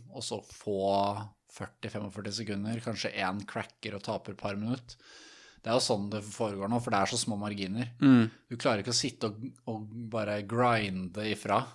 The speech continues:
Speaker 2: Nei.
Speaker 1: lenger.
Speaker 2: Nei.
Speaker 1: Sånn som du kunne gjøre før, <laughs> bare sette så høyt tempo all-, selv fra bånn at folk bare skrella av. Men, eh, nei, nei, jeg tror det, det kommer nok til å bli ganske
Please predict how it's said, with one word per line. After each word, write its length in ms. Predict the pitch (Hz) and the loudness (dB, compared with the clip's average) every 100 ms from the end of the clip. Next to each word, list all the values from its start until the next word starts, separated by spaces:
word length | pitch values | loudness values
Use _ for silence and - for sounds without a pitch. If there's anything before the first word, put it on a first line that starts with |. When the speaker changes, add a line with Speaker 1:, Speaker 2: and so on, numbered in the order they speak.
| - _ | -20 _
Speaker 2:
Nei. 120 | 120 117 - _ - - _ | 2 2 -2 _ -20 -20 _
Speaker 1:
lenger. 400 | 120 113 120 139 - _ - | -4 0 2 0 -4 _ -4
Speaker 2:
Nei. 140 | 110 117 - _ _ | 0 0 -4 _ _
Speaker 1:
Sånn 240 | - 117 110 | -10 -6 -2
som 100 | 120 | -2
du 60 | |
kunne 220 | 110 113 110 | -2 -2 0
gjøre 220 | 101 98 | -2 -2
før, 240 | 110 113 123 | 0 2 2
<laughs> 100 | 113 | 2
bare 220 | 113 107 110 110 107 - - 110 - - - | 2 2 2 0 -2 -6 -8 -12 -12 -14 -18
sette 500 | - - 123 120 123 | -10 0 0 0 -2
så 160 | 131 107 | 0 2
høyt 240 | 113 107 | 0 0
tempo 340 | 107 98 120 | -4 -2 0
all-, 300 | 110 110 107 | 2 0 -4
selv 400 | 110 - 110 127 120 | -4 -2 -2 -2 -2
fra 220 | 131 110 | -2 0
bånn 240 | 104 120 123 | 2 0 -2
at 180 | 120 - | -6 -4
folk 240 | 110 101 | -6 -4
bare 280 | - 107 101 98 | -4 -4 -6 -10
skrella 580 | 101 - 139 107 98 90 | -10 -6 -2 -2 -2 -4
av. 80 | 143 - _ - - - - - - - - - - | -6 -10 _ -20 -20 -20 -20 -20 -20 -20 -20 -20 -2
Men, 280 | 143 139 143 | 2 6 6
eh, 380 | 143 143 143 139 123 - - - _ _ _ _ - - | 8 8 8 6 -2 -16 -20 -20 _ _ _ _ -20 -4
nei, 220 | 143 147 160 - _ | 4 4 4 -4 _
nei, 220 | 151 143 | 0 2
jeg 160 | 143 135 | 2 2
tror 180 | 123 127 | 0 4
det, 140 | 175 180 175 170 165 156 151 123 123 | 4 4 2 -4 -6 -6 -8 -6 0
det 180 | 123 120 | 2 2
kommer 360 | - 123 101 107 | -2 -6 -4 -6
nok 160 | - | -2
til 80 | 180 | 2
å 20 | |
bli 140 | 123 113 | 6 6
ganske 400 | 104 - 117 | 4 2 4